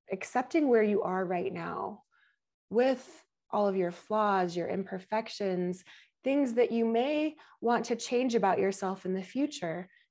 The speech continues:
If you turn to them now in times of high stress, maybe it's a prescription medication that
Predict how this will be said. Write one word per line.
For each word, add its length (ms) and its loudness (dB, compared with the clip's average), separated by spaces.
If 300 0
you 220 2
turn 360 0
to 100 -2
them 240 4
now 520 2
in 140 0
times 360 -2
of 120 0
high 220 0
stress, 680 -4
maybe 480 2
it's 160 -4
a 80 0
prescription 580 -4
medication 800 0
that 320 0